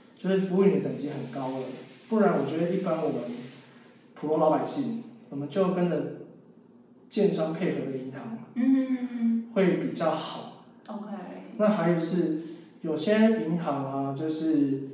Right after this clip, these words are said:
Speaker 1: 会跟房仲业者会有配合。
Speaker 2: 嗯。
Speaker 1: 所以他们会可能利率跟成数上面会比较弹性一点。
Speaker 2: OK。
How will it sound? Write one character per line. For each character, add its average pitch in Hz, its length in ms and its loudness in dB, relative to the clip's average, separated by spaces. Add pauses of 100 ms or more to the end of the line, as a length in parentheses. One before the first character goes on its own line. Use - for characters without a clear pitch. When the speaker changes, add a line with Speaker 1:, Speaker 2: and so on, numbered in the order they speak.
(500)
Speaker 1:
会 185 220 4
跟 170 500 -2
房 165 160 -4
仲 190 160 2
业 180 140 4
者 139 140 0 (120)
会 160 100 -2
有 - 100 0
配 - 260 -4
合。 - 60 -6 (560)
Speaker 2:
嗯。 269 520 0
Speaker 1:
所 185 100 0
以 185 80 4
他 190 80 4
们 175 460 0 (240)
会 175 180 2
可 156 100 -2
能 139 140 -2
利 170 120 2
率 160 220 2
跟 156 240 0
成 151 200 -8
数 135 120 -8
上 151 120 -8
面 151 140 -4
会 151 160 -2
比 - 100 -4
较 147 180 0
弹 135 240 -8
性 131 280 -8
一 - 20 -8
点。 - 200 -12 (360)
Speaker 2:
OK。 208 240 -8